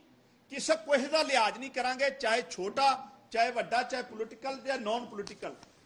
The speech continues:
ਕਿਸੇ ਦੀ ਲਿਹਾਜ਼, ਲਿਹਾਜ਼ਦਾਰੀ ਨਹੀਂ ਕੀਤੀ ਜਾਊਗੀ। ਔਰ ਉਸੇ ਆਧਾਰ ਤੇ ਜਿਹੜਾ ਆ ਅੱਜ ਇਹਨਾਂ ਦਾ ਜਿਹੜਾ ਅਰੈਸਟ ਹੋਇਆ ਹੈ ਔਰ further ਮੈਨੂੰ ਲੱਗਦਾ ਜਦੋਂ ਮਾਮਲਾ ਸਬ ਜੁਡਿਸ ਹੈ, ਮਾਣਯੋਗ ਅਦਾਲਤਾਂ ਪੰਜਾਬ 'ਚ ਨਸ਼ੇ ਦਾ ਕਾਰੋਬਾਰ ਚਲਾਉਣ ਵਾਲੇ ਲੋਕਾਂ ਦੇ ਖਿਲਾਫ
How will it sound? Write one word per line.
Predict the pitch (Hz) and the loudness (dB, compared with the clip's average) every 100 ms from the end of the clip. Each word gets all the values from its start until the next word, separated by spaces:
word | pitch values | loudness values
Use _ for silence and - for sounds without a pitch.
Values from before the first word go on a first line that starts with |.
| - | -20
ਕਿਸੇ | 254 233 294 | -14 -4 -4
ਦੀ | 294 | -4
ਲਿਹਾਜ਼, | 277 254 208 202 - - | 0 2 2 0 -12 -8
ਲਿਹਾਜ਼ਦਾਰੀ | 208 220 202 233 247 233 | 0 0 2 0 -2 -4
ਨਹੀਂ | 214 247 | -10 -12
ਕੀਤੀ | 226 - 226 | -16 -14 -8
ਜਾਊਗੀ। | 240 247 233 294 349 - _ 277 | -2 -2 -4 -12 -14 -16 _ -10
ਔਰ | - - 262 | -10 -6 -6
ਉਸੇ | 262 330 | -4 -2
ਆਧਾਰ | 311 285 220 196 - | 0 2 0 -2 -6
ਤੇ | 254 | -6
ਜਿਹੜਾ | 220 208 185 | -4 -4 -2
ਆ | 220 - - 180 | -4 -6 -10 -10
ਅੱਜ | 185 | -6
ਇਹਨਾਂ | 220 240 | -6 -6
ਦਾ | 233 220 | -4 -4
ਜਿਹੜਾ | 220 208 - | -4 -6 -6
ਅਰੈਸਟ | 160 180 - 190 | -6 -6 -6 -8
ਹੋਇਆ | 147 190 | -6 -4
ਹੈ | 277 - - - | -6 -10 -20 -6
ਔਰ | 240 - - | -6 -6 -2
further | 214 - 302 226 - - _ _ 175 | -2 0 -2 -2 -8 -20 _ _ -12
ਮੈਨੂੰ | 214 | -4
ਲੱਗਦਾ | 214 214 247 | -4 -2 -4
ਜਦੋਂ | 233 233 | -4 -8
ਮਾਮਲਾ | 196 190 233 226 - | -8 -4 -2 -2 -2
ਸਬ | 208 180 | -6 -6
ਜੁਡਿਸ | 190 214 - | -12 -12 -8
ਹੈ, | 254 269 - _ _ 151 | -8 -8 -12 _ _ -8
ਮਾਣਯੋਗ | 165 196 214 233 220 208 | -4 -2 0 0 0 -2
ਅਦਾਲਤਾਂ | 165 180 196 - 233 226 | 0 0 0 -2 -8 -6
ਪੰਜਾਬ | 202 180 180 196 208 - | -12 -6 -2 0 -2 -8
'ਚ | |
ਨਸ਼ੇ | 185 175 - 202 | -10 -10 -10 -8
ਦਾ | 214 214 185 | -8 -8 -8
ਕਾਰੋਬਾਰ | 170 190 202 202 - | -8 -6 -6 -6 -8
ਚਲਾਉਣ | 185 180 190 190 | -12 -10 -8 -8
ਵਾਲੇ | 185 185 | -6 -6
ਲੋਕਾਂ | 165 156 180 175 | -8 -12 -12 -14
ਦੇ | 175 | -14
ਖਿਲਾਫ | - 147 196 | -12 -10 -10